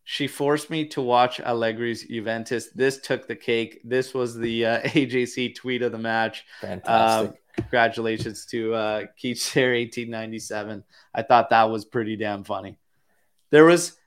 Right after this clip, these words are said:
Speaker 1: some other good ones. Okay. Um, one was obviously, uh, the, uh, McKennie direct message to
Speaker 2: <laughs>
Speaker 1: him, just saying,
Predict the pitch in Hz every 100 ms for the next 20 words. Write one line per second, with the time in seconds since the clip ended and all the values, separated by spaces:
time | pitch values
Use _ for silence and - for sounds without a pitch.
0 | _ - 170 156 143 143 131 127 123 120
1 | 123 - _ _ 123 - 120 113 110 _
2 | _ _ _ 110 117 113 113 110 101 104
3 | _ - 120 123 131 143 135 120 117 113
4 | 113 117 - 120 113 110 107 107 104 -
5 | 110 107 117 113 110 107 107 104 - _
6 | _ _ _ _ _ _ _ _ _ 139
7 | 135 131 - 135 131 123 104 123 117 123
8 | 127 120 117 117 - 123 131 - _ _
9 | - 131 123 135 135 117 - 123 - 127
10 | 120 117 110